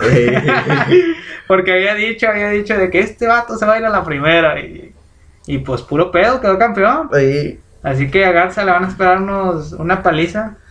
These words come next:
Speaker 2: de parte del lobo.
Speaker 1: Sí.
Speaker 2: Él, él lo, lo confirmó.
Speaker 1: Él lo confirmó y se va a cumplir.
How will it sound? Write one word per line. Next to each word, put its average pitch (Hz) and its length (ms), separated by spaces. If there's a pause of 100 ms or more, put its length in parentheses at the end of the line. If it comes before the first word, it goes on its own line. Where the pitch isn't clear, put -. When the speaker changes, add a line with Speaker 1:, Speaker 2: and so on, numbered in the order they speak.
(300)
Speaker 2:
de 147 100
parte 143 280
del 175 140
lobo. 202 500
Speaker 1:
Sí. 202 100
Speaker 2:
Él, 147 180
él 165 180
lo, 202 200
lo 170 160
confirmó. 165 680 (640)
Speaker 1:
Él 104 120
lo 131 140
confirmó 151 560
y 185 160
se 151 120
va 127 80
a 127 60
cumplir. 131 420